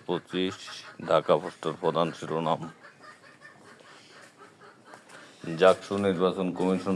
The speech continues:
সদস্য মাহরুফি সাত্তারের পদত্যাগ। শপথ নিলেন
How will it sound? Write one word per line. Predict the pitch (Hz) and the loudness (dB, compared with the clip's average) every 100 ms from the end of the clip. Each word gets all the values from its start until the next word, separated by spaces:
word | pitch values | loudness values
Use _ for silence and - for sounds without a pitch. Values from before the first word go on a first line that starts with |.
| 87 | 2
সদস্য | 90 90 - 92 90 92 | 2 0 4 4 6 6
মাহরুফি | 92 95 - - - 90 98 90 95 95 - - | 4 4 -4 -12 0 6 6 6 4 4 2 -2
সাত্তারের | 98 95 - 90 82 82 80 | 2 2 8 8 8 2 -2
পদত্যাগ। | 87 87 85 101 107 107 - - - - - - - - - - - - - - - - - - - - - - - - - - - - - - | -2 -2 2 2 2 -4 -14 -20 -20 -20 -20 -20 -20 -20 -20 -20 -20 -20 -20 -20 -20 -20 -20 -20 -20 -20 -20 -20 -20 -12 -10 -8 -10 -14 -16 -4
শপথ | 92 87 98 98 | 0 4 4 4
নিলেন | 98 95 95 | 0 2 2